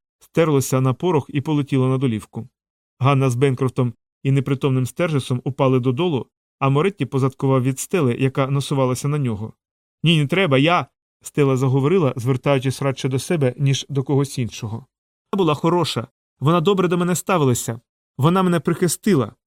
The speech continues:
ти вбив Грейс». Вона ледь усвідомлювала, що Ксандер праворуч замахав на неї руками,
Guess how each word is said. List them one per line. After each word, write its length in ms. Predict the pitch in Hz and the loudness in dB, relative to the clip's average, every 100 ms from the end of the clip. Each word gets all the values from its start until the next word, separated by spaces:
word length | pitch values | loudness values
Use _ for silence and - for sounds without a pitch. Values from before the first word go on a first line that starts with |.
| _ | _
ти 280 | - 185 113 - _ _ | 0 2 0 -8 _ _
вбив 520 | 117 113 170 160 - _ _ | -12 2 4 4 0 _ _
Грейс». 600 | 110 120 147 110 - - _ _ _ _ _ _ - | -4 0 2 0 -6 -14 _ _ _ _ _ _ -2
Вона 300 | 143 254 262 | 2 2 0
ледь 220 | 147 147 - | 0 0 0
усвідомлювала, 640 | 135 143 147 208 143 127 | -2 0 0 0 2 0
що 140 | 123 131 | 0 -4
Ксандер 380 | - 160 143 131 | -2 0 0 0
праворуч 420 | 139 160 170 123 | 0 0 0 2
замахав 400 | 139 139 156 135 | 0 0 -2 0
на 100 | 139 | 0
неї 160 | 139 | 2
руками, 480 | 143 160 117 107 131 | 0 -2 -4 -4 -8